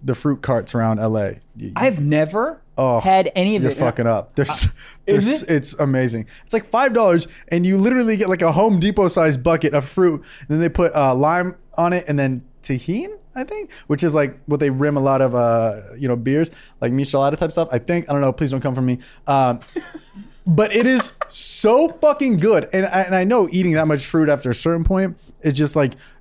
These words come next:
Speaker 1: doing a kilo of just, you know, like, sugar.
Speaker 2: Mm-hmm.
Speaker 1: But God, it's great. Mentally, you're like, "God, I'm fucking crushing the day."
Speaker 2: Um, you ever have fruit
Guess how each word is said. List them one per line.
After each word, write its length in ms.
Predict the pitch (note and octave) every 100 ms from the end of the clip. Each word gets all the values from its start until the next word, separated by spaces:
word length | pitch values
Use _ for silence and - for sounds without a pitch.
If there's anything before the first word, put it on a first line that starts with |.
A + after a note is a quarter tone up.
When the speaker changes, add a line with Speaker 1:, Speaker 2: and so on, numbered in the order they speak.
| C#3
Speaker 1:
doing 200 | D#3+ D3+
a 40 |
kilo 440 | - - D#3+ D#3 C#3+
of 140 | C3
just, 280 | C3+ B2 D#3+
you 100 | C#3
know, 180 | C3 B2
like, 140 | A#2
sugar. 500 | - - D#3 F3+ C4+
Speaker 2:
Mm-hmm. 380 | C4+ E3+ F3+ A3+ -
Speaker 1:
But 100 | -
God, 220 | A#3 B3+ E3
it's 100 | -
great. 220 | G3+ C#3
Mentally, 340 | F3 B3+ A3+ F3
you're 120 | D#3
like, 220 | C#3+ C#3
"God, 220 | G#3+ C#3+
I'm 60 | C#3
fucking 340 | - G3+ D3
crushing 400 | - G3+ F3+ G3
the 80 | F#3
day." 360 | G3+ G3 A#2+ - - - -
Speaker 2:
Um, 300 | F3 E3 D#3 -
you 120 | E3
ever 140 | F3+
have 180 | F3+ E3
fruit 400 | - F3 F#3 F3